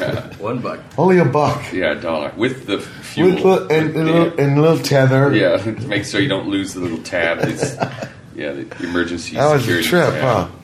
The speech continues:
Speaker 3: Was
Speaker 1: Yeah.
Speaker 3: that a trip? And then we, I mean, there ain't no snow, but you can imagine what it's like in the winter, Snowville.
Speaker 1: There was a nice little, uh, uh, lawnmower. Remember the old, uh,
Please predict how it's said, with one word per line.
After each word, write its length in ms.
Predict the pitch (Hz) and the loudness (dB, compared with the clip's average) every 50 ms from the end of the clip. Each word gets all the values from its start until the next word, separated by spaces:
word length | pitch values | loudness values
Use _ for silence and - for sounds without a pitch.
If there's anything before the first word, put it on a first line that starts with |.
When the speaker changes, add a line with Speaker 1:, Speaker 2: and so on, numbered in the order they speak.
| - - - - - - - | -20 -20 -20 -20 -20 -12 -8
Speaker 3:
Was 80 | - - | -6 -2
Speaker 1:
Yeah. 40 | 143 | 0
Speaker 3:
that 180 | 147 156 147 131 | 2 2 0 0
a 20 | |
trip? 360 | - - - 143 139 131 135 - - - - - - - - - - - - - - - - - - - | -2 -2 0 0 0 0 -2 -10 -16 -20 -20 -20 -20 -20 -20 -20 -20 -20 -20 -20 -20 -20 -20 -20 -10 -2
And 160 | - 135 135 | 2 4 4
then 160 | 139 139 135 | 6 6 6
we, 180 | 135 131 123 - - - - - - - - - - - - - - - - - - - - - - - - - | 4 4 2 0 -6 -12 -18 -20 -20 -20 -20 -20 -20 -20 -20 -20 -20 -20 -20 -20 -20 -20 -20 -20 -20 -20 -8 -2
I 20 | 117 | 2
mean, 160 | 135 127 117 | 2 2 4
there 100 | 127 127 | 4 2
ain't 120 | 135 127 131 | 2 2 4
no 120 | 120 113 | 2 2
snow, 600 | - - - - 120 110 101 92 87 87 87 - - - - | 2 0 0 0 2 4 4 4 2 0 -2 -10 -16 -10 -8
but 180 | - 98 - - | -8 -8 -8 -10
you 80 | 104 | -12
can 140 | 98 - 98 | -8 -6 -4
imagine 340 | 98 98 101 101 92 82 90 | -2 0 0 0 -2 -2 -2
what 80 | 92 | -4
it's 140 | 90 87 - | -4 -4 -2
like 180 | 95 90 87 - | -2 -2 -2 -4
in 80 | 87 | -6
the 60 | 87 87 | -6 -4
winter, 240 | 87 90 85 82 | -4 -4 -4 -6
Snowville. 580 | 82 - - - 90 87 87 85 80 80 80 80 80 - - - - - - | -6 -10 -8 -6 -4 -4 -4 -4 -6 -10 -10 -12 -16 -18 -20 -20 -20 -20 -12
Speaker 1:
There 100 | 95 107 | -8 -8
was 100 | 113 101 | -8 -6
a 40 | 104 | -6
nice 180 | 113 120 117 113 | -6 -6 -4 -6
little, 200 | 107 98 87 82 | -6 -4 -2 -2
uh, 180 | 82 80 78 73 65 - 76 | 0 0 -2 -2 -4 -6 -6
uh, 40 | 110 120 - - - | -6 -6 -6 -10 -10
lawnmower. 600 | - 85 92 104 107 90 78 69 67 65 64 64 | -6 -6 -4 -4 -6 -6 -6 -8 -8 -8 -10 -12
Remember 240 | 65 69 78 80 80 | -12 -12 -12 -10 -10
the 100 | 78 80 | -10 -10
old, 240 | 78 78 76 69 69 | -10 -10 -10 -10 -8
uh, 220 | 67 65 64 60 | -8 -8 -8 -8